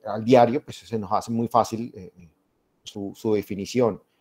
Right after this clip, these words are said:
Y bueno, y, y acá a la izquierda, pues encontramos, primero lean las palabras de la derecha, sepan, pues conozcan su significado,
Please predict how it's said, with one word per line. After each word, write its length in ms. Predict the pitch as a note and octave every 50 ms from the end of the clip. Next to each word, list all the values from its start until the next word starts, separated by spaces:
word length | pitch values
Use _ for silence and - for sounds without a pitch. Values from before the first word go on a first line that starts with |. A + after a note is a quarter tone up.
| _ _ _ _ _ _ _ _ _ _
Y 160 | - F3 F3
bueno, 220 | E3+ F#3 F3+ D#3+
y, 200 | C3+ A2+ A2+ A2+ -
y 80 | -
acá 300 | D3 D#3 D#3 - - D#3
a 20 | D#3
la 100 | D#3 D#3+
izquierda, 420 | D#3 - - D3 C3 A#2+ B2+ C#3+
pues 160 | C#3 C3+ -
encontramos, 560 | C#3 A#2 - G2 F#2 F#2 G2 G2 G#2+ A#2 - -
primero 340 | _ A#2 G#2+ F#2+ G2+ G#2+
lean 240 | A2+ B2+ C3 C3+ C#3
las 120 | C3+ B2+ A#2+
palabras 360 | - A2 A2 G2+ A2 A#2+ A#2+
de 80 | C3+ C3
la 100 | C3 C#3
derecha, 440 | C#3+ C#3 C#3 C3+ A#2+ - - C3 C3+
sepan, 500 | - - A2+ G#2 - - A2+ A#2+ B2+ B2
pues 200 | _ B2+ A2 -
conozcan 500 | - _ _ G#2 G2+ G2+ F#2+ - - A2
su 100 | A2 - -
significado, 720 | - C3 B2+ C3 B2 C3 B2 - B2 A#2+ B2 B2+ B2+ -